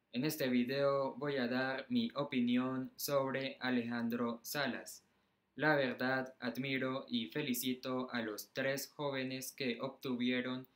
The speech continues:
quinientos puntos en el icfes. La verdad, los tres lo hicieron excelente. En este video me gustaría hablar en especial sobre Alejandro Salas,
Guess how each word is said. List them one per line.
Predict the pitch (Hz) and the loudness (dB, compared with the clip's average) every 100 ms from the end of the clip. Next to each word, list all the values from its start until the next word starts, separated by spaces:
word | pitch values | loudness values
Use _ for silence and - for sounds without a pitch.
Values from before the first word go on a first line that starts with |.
| _ _ | _ _
quinientos | - 143 139 123 131 | -4 -2 0 0 -2
puntos | - 131 123 123 127 - | -6 -4 -4 -2 -4 -4
en | 127 117 | -2 0
el | 117 | 2
icfes. | 139 - 104 - - _ _ _ _ | 0 -4 -10 -10 -12 _ _ _ _
La | 139 151 | 0 2
verdad, | 135 117 131 135 131 - | 2 0 0 0 -2 -2
los | 143 135 - | -2 -2 -4
tres | 131 127 131 - - | -2 0 0 -4 -6
lo | 131 143 - | -2 0 2
hicieron | 117 - 127 123 131 127 | 0 0 0 2 0 -2
excelente. | 120 - 113 117 139 123 104 - _ _ _ _ _ _ | -6 -6 -4 0 -2 -2 -8 -14 _ _ _ _ _ _
En | 127 | 0
este | 151 151 131 | 0 2 2
video | 127 127 139 139 131 | 2 2 2 2 2
me | 123 | 0
gustaría | 123 135 139 127 123 135 | 0 -2 0 2 2 2
hablar | 135 123 117 123 127 131 | 0 -2 0 2 2 -2
en | 117 127 | -2 -4
especial | 139 131 120 123 127 131 - | -2 -4 -2 0 0 0 -4
sobre | - 135 127 127 131 - | -2 0 2 0 -2 -6
Alejandro | 127 123 113 117 113 120 117 | -2 -2 0 -4 -2 0 -2
Salas, | - 143 139 107 95 - | -4 -2 0 -2 -6 -14